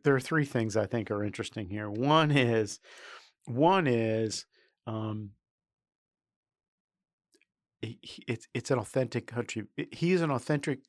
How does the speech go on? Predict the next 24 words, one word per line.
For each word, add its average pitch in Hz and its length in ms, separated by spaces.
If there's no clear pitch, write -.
country 117 600
music 107 580
singer, 104 600
right? 113 280
It, 131 180
this 156 200
is, 143 160
this 139 300
is 156 140
the 147 160
origin 131 460
story 123 360
of 107 80
all 120 220
really 120 340
good, 113 320
really 120 260
true 123 500
country 120 340
music 117 360
singers, 101 440
right? 110 200
You, 113 160
you 110 260